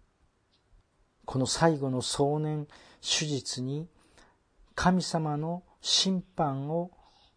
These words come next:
信じながら、神様の賞をし-、しぼし、その日に備える心で、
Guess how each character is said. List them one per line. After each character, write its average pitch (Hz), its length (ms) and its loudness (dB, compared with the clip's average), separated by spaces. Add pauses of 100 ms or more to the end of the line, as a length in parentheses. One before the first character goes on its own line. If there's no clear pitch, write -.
(800)
信 175 360 2
じ 190 160 -2
な 185 160 0
が 147 100 -4
ら、 101 160 -8 (600)
神 147 260 0
様 131 380 0
の 160 280 -2 (220)
賞 - 360 0
を 165 440 2 (720)
し-、 - 380 -2 (100)
し - 240 4
ぼ 147 140 2
し、 - 360 -2 (460)
そ - 260 2
の 143 140 2
日 139 120 -6
に 127 100 0
備 151 340 0
え - 20 -2
る 143 120 2
心 175 500 4
で、 190 240 2